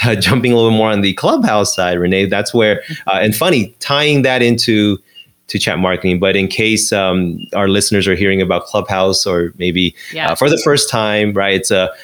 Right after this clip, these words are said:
Speaker 1: it's a live sort of audio-based kind of live podcast in a way, but
Speaker 2: Yeah.
Speaker 1: the feedback from, real-time feedback from listeners. So I know most of us hopefully are at least hearing about it, if not on it already.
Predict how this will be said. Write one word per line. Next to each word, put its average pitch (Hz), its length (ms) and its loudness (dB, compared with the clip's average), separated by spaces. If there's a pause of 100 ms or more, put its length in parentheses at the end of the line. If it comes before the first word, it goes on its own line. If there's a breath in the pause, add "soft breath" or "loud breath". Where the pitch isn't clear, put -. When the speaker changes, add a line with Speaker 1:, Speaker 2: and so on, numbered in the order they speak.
(160 loud breath)
Speaker 1:
it's 92 160 -4
a 95 40 0
live 120 680 2
sort 113 280 0
of 95 200 0
audio-based 107 880 2
kind 101 200 -2
of 92 240 -4
live 113 280 0
podcast 117 520 -2
in 95 80 -2
a 92 60 2
way, 92 340 2 (300 loud breath)
but 98 220 0
Speaker 2:
Yeah. 98 60 -6 (120)
Speaker 1:
the - 60 -8
feedback 104 560 -2
from, 92 520 0
real-time 101 380 0
feedback 90 380 -4
from 82 320 -4
listeners. 82 440 -6
So 90 180 -2 (220 loud breath)
I 90 100 -2
know 104 440 0 (160)
most 101 240 0
of 101 80 0
us 101 120 0
hopefully 98 360 -2
are 90 340 2
at 90 120 -2
least 92 260 0
hearing 104 220 2
about 98 240 0
it, 90 40 2
if 87 80 -4
not 87 160 -2
on 85 220 0
it 101 100 0
already. 117 480 0